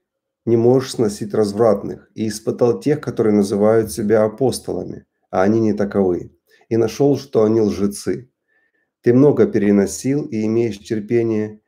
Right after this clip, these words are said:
и для имени моего трудился и изнемогал". Второй, третий стих Иисус, ну, реально похвалил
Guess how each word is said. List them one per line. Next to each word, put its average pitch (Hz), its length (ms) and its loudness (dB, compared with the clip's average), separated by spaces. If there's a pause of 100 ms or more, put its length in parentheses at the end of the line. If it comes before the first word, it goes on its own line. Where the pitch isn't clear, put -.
(220)
и 113 100 -4
для 104 140 2
имени 127 400 2
моего 117 240 2
трудился 101 640 -2
и 104 140 -2
изнемогал". 95 720 -2 (920)
Второй, 156 200 0
третий 139 280 -4
стих - 360 -10
Иисус, - 600 -6
ну, - 320 -12
реально 98 800 0 (180)
похвалил 107 760 0